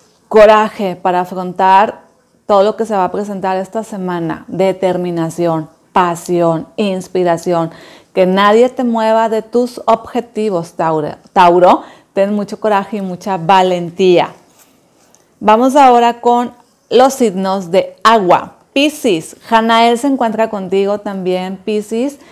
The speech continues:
Y Piscis, te dicen fuerza de voluntad, fuerza de voluntad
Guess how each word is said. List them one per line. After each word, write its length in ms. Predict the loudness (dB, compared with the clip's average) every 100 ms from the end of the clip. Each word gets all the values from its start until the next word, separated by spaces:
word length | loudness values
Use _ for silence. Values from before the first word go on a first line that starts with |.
| -20 _ _
Y 120 | -2
Piscis, 680 | 0 0 0 2 2 0 -6 -2
te 100 | 2
dicen 400 | 2 2 -2 -4
fuerza 500 | 2 4 4 2 0
de 80 | 0
voluntad, 580 | 0 -4 -2 -2 -2 -4
fuerza 460 | -6 0 0 2 0
de 60 |
voluntad 600 | 0 -2 -4 -2 0 -2